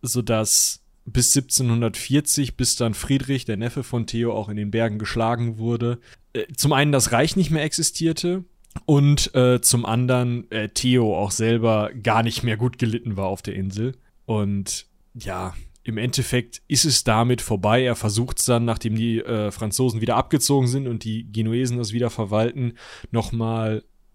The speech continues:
mit britischer Hilfe und die Briten dann irgendwie bequatscht hat.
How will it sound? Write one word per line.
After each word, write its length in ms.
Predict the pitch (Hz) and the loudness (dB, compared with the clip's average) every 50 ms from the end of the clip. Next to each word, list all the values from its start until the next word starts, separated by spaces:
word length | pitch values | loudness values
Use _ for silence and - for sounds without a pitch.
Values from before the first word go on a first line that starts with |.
| _ _ | _ _
mit 260 | 117 110 110 - _ | -2 -2 -2 0 _
britischer 500 | - 120 143 156 - 196 170 - - 143 | 2 2 2 2 2 0 0 2 2 4
Hilfe 520 | 135 143 151 160 160 - - 160 156 175 | 4 6 6 4 4 4 4 4 4 4
und 220 | 170 156 110 123 120 | 2 -2 -4 -4 -6
die 60 | 104 | -2
Briten 320 | 101 117 117 160 - 156 | -2 0 -2 0 -2 0
dann 140 | 147 143 151 | -2 -2 0
irgendwie 180 | 156 151 143 135 | 0 0 0 0
bequatscht 500 | 131 143 135 - - 147 147 - - - | -2 -4 -6 0 -2 0 0 0 -2 -2
hat. 200 | 139 143 - | -2 -4 -4